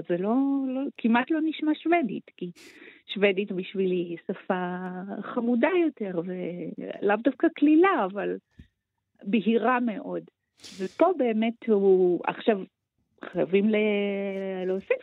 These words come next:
שזה גם חלק מהסגנון שלו, ובגלל זה הוא עדיין נחשב למין, אה, גאון ש-, או, או איזו הבטחה שלא מומשה, כי הוא באמת היה מאוד,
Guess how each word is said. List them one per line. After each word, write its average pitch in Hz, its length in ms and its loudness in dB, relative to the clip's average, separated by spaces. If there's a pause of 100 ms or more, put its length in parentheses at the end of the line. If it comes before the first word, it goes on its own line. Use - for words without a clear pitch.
(120)
שזה 180 200 -2
גם 175 220 -4
חלק 214 340 0
מהסגנון 214 640 0
שלו, 185 340 0
ובגלל 165 500 0
זה 214 140 6
הוא 226 180 4
עדיין 196 420 -2
נחשב 196 480 -6
למין, 180 480 -2
אה, 175 540 -6 (840)
גאון 202 640 0
ש-, - 140 -12 (680)
או, - 340 -2
או - 80 -2
איזו 180 180 -2
הבטחה 185 520 -2
שלא 185 300 -2
מומשה, 190 400 -2 (100)
כי - 120 -8
הוא 160 120 -4
באמת 180 500 0
היה 190 260 -4
מאוד, 185 420 -4